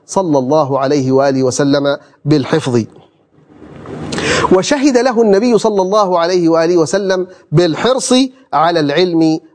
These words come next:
وعلى حديثه صلوات ربي وسلامه عليه، وهو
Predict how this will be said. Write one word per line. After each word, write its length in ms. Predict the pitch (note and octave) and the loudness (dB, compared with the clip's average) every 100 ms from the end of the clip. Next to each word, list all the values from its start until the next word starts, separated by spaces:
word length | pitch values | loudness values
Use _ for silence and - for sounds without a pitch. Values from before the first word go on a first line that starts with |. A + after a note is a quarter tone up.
| - | 0
وعلى 420 | E3 D3+ D3 C#3+ | 0 2 0 -2
حديثه 580 | - C#3+ G#3 - D3 C#3 | -2 -2 -2 0 2 2
صلوات 440 | D3+ C#3 D3+ C3+ | 2 2 0 0
ربي 400 | D3 C#3+ C3 C#3+ _ - | -2 -2 -6 -6 _ -2
وسلامه 640 | C3+ C#3+ D3 C3+ B2+ B2 | 0 0 0 -2 -2 -2
عليه، 240 | B2 C#3+ C#3+ - - | 0 -2 -2 -8 -2
وهو 400 | G#3+ D3+ D#3 | 0 2 2